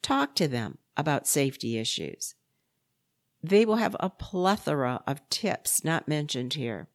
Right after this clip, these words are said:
For the kids, there's a touch a truck, plus other kids'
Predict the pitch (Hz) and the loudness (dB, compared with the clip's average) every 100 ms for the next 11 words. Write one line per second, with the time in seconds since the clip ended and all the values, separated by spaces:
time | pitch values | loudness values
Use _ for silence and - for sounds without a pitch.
0 | _ _ _ _ _ _ _ _ _ _ | _ _ _ _ _ _ _ _ _ _
1 | - 165 143 135 - 180 240 - 135 139 | 0 2 2 0 2 2 2 0 2 2
2 | 135 123 - - - - - 143 147 - | 2 -2 -2 -2 0 -2 -2 2 2 0
3 | - _ _ _ _ 160 156 - 170 165 | -14 _ _ _ _ 0 2 4 4 2
4 | 156 143 135 - | 0 0 0 -2